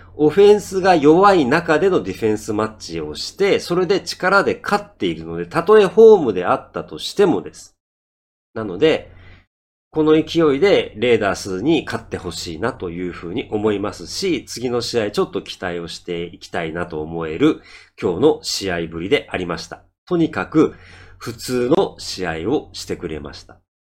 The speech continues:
はい、最後にもう一つ、ハケットがとにかくゲームマネジメントがダメだということで、ちょっと名前忘れましたけれども、あの、アシスタントコーチを入れたんですよね。僕は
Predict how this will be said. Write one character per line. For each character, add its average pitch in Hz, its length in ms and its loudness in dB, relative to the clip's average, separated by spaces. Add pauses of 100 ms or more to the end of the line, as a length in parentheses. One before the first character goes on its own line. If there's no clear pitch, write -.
(1080)
は 101 80 -8
い、 - 40 -14
最 226 220 6
後 175 80 6
に 120 100 0
も 151 120 0
う - 20 -4
一 190 140 2
つ、 - 200 -12 (240)
ハ 196 180 -2
ケ 226 100 6
ッ 220 100 0
ト - 180 -8
が 127 300 2 (380)
と 202 80 -2
に 196 80 0
か 120 100 4
く 87 140 -6
ゲ 156 160 4
ー 180 40 4
ム 190 100 6
マ 185 140 4
ネ 196 140 2
ジ 143 120 -2
メ 95 100 0
ン 92 60 -6
ト 123 100 -6
が 95 100 -4
ダ 104 160 -2
メ 156 100 2
だ 156 120 2
と - 120 -10
い 85 120 -4
う 92 60 -8
こ 90 100 -10
と 85 100 -10
で、 90 140 -4
ち - 100 -10
ょ - 40 -12
っ - 20 -14
と 92 60 -10
名 110 120 0
前 156 160 2
忘 156 240 0
れ 156 60 2
ま 165 140 0
し 170 60 -12
た 85 100 -8
け - 120 -8
れ 78 120 -4
ど 76 100 -12
も、 120 320 0
あ 95 60 -6
の、 92 340 -6 (1120)
ア 135 60 -6
シ 190 120 -4
ス 160 80 -6
タ 202 100 4
ン 185 80 0
ト 202 100 0
コ 202 120 0
ー 196 60 0
チ 196 160 -8
を 165 40 -4
入 170 80 -4
れ 214 120 0
た 139 120 2
ん 90 80 -2
で 76 60 -12
す - 100 -18
よ 73 80 -16
ね。 90 300 -12
僕 143 240 -4
は 190 400 2